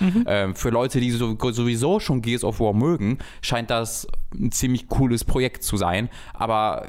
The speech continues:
Speaker 2: ich würde halt behaupten, dass es an der Zeit ist, andere Leute auch davon zu überzeugen. Ähm, so wie das ein God of War etwa gemacht hat, einfach mal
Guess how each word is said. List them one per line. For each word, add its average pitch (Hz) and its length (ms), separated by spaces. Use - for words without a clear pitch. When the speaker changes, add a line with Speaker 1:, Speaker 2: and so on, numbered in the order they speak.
Speaker 2:
ich - 280
würde 127 180
halt 120 180
behaupten, 120 440
dass 110 100
es 110 140
an 110 80
der 104 120
Zeit 120 280
ist, 107 360
andere 113 300
Leute 92 260
auch 92 60
davon 90 320
zu - 140
überzeugen. 90 640
Ähm, 95 540
so 101 160
wie 101 80
das 98 180
ein 95 220
God 117 180
of 104 140
War 98 160
etwa 92 200
gemacht 87 400
hat, 98 200
einfach 98 280
mal 92 240